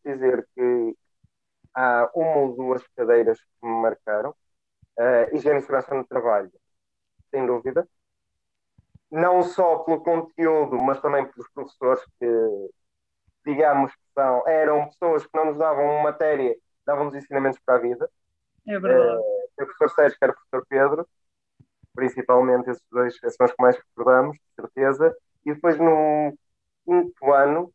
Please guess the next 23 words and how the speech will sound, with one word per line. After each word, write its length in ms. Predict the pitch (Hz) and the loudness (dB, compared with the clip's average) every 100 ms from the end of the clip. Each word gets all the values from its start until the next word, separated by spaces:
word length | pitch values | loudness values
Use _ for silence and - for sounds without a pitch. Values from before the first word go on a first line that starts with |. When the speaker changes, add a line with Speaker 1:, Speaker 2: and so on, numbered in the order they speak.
| _ | _
Speaker 1:
eh, 220 | 131 135 135 | 0 2 2
na 120 | 139 | 0
opção, 520 | 135 - 139 139 160 - _ _ _ _ - | -2 -6 -2 -2 -2 -8 _ _ _ _ -12
tive 160 | 147 | -8
empreendedorismo. 760 | 156 156 156 147 151 131 - 113 _ _ _ _ _ _ _ _ _ _ 311 | -6 -4 -6 -8 -10 -10 -12 -18 _ _ _ _ _ _ _ _ _ _ -12
Speaker 2:
Ah. 120 | 269 131 | -4 2
Speaker 1:
E 80 | 135 | 2
essa 220 | 135 131 | 2 -4
cadeira 360 | 127 127 135 135 | 0 2 4 2
também, 640 | 147 139 143 143 147 151 - _ _ _ _ - | 2 2 4 4 2 -2 -10 _ _ _ _ -8
ok, 280 | 139 170 151 | -2 0 2
havia 180 | 165 165 | 2 0
a 80 | 160 | 0
hipótese, 320 | 151 151 - | -2 -4 -4
acho 160 | 151 - | -6 -6
que 80 | 147 | -8
era 100 | 135 | -4
na 120 | 139 | -2
altura 640 | 139 - 143 139 139 139 | -2 -4 -4 0 2 0
logística, 1080 | 135 135 135 135 160 165 170 165 160 151 151 - | -2 -4 -6 -2 -2 -2 -10 -6 2 2 2 -2
produção 760 | 127 - _ 147 156 170 175 - _ _ _ _ 139 | -10 -10 _ 2 4 2 -2 -10 _ _ _ _ -4
e 80 | |
empreendedorismo. 800 | 147 151 156 151 143 127 113 110 | -4 0 -2 0 -2 -2 -2 -8